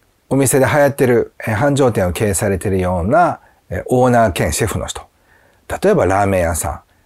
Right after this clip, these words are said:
行列がずっとできてるようなラーメン屋さんとか、とんかつ屋さんとか、お店ってあなたもいくつか知ってると思うんですけど、え、そういうお店に入って、オーナーの人を観察してみてください。もうニコニコしながらラーメンを、こう、湯切りをしてたりとか、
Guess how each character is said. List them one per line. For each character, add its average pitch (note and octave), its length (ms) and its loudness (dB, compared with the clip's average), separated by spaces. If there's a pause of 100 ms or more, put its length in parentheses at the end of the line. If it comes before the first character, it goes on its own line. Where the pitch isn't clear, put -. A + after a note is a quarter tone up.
(120)
行 A#2+ 200 2
列 A2+ 220 2
が F#2+ 100 0
ず A2+ 280 0
っ - 20 -4
と C3 120 -2
で A#2 120 0
き - 60 -12
て A#2 100 -2
る G2 80 0
よ G2+ 120 0
う - 20 -2
な E2+ 100 -2
ラ F2 120 0
ー - 20 -2
メ F#2+ 100 -2
ン F2+ 40 -4
屋 F2+ 60 -4
さ F#2 140 -4
ん F2+ 80 -4
と F#2+ 80 -6
か、 F2 100 -8
と F#2+ 160 -4
ん F#2 60 -4
か F#2 140 -4
つ - 80 -6
屋 F#2+ 80 -4
さ G2 140 -4
ん G2 80 -4
と F#2+ 100 -4
か、 E2+ 180 -4 (300)
お A#2 80 -2
店 A#2 240 2
っ A2 60 0
て - 220 -2
あ G#2+ 100 -4
な A2+ 120 2
た G2+ 100 -2
も E2+ 220 -2
い A2 60 -6
く - 80 -8
つ - 80 -10
か F#2+ 80 -4
知 - 80 -6
っ - 40 -18
て C3 80 0
る B2+ 80 2
と A2 80 -2
思 F#2+ 140 0
う D#2+ 40 -2
ん - 20 -4
で C#2 80 -2
す - 100 -8
け - 80 0
ど、 D#3+ 240 2 (340)
え、 C#3+ 120 0
そ G#3+ 220 4
う G#3+ 40 4
い G#3 40 2
う G3+ 40 2
お G3+ 60 2
店 G3 180 0
に F#3+ 60 0
入 F3+ 220 0
っ - 20 -10
て、 C#3+ 460 0 (260)
オ A#2+ 160 2
ー - 20 2
ナ A2+ 100 2
ー - 20 2
の G#2+ 100 0
人 F#2+ 180 -4
を D#2+ 60 -4
観 B2 180 -2
察 E3 140 -2
し - 80 -6
て F#3 60 0
み E3 100 -2
て D#3+ 60 -4
く - 60 -4
だ - 100 -4
さ - 120 -8
い。 - 120 -12 (460)
も B2+ 200 2
う G2+ 40 2
ニ A#2 220 0
コ B3 160 2
ニ G3+ 80 2
コ C3 140 2
し - 120 -2
な A2 100 0
が G#2 100 0
ら G2+ 100 0
ラ G#2 220 2
ー - 20 0
メ F2+ 140 0
ン E2+ 160 -2
を、 G2+ 260 -2 (300)
こ E2 360 -4
う、 - 60 -14 (100)
湯 F#2+ 120 -2
切 F2+ 260 -4
り F#2+ 200 -2
を E2+ 40 0
し - 100 -6
て G2 140 0
た D2+ 100 -4
り D2+ 80 -4
と C2+ 80 -8
か、 - 220 -14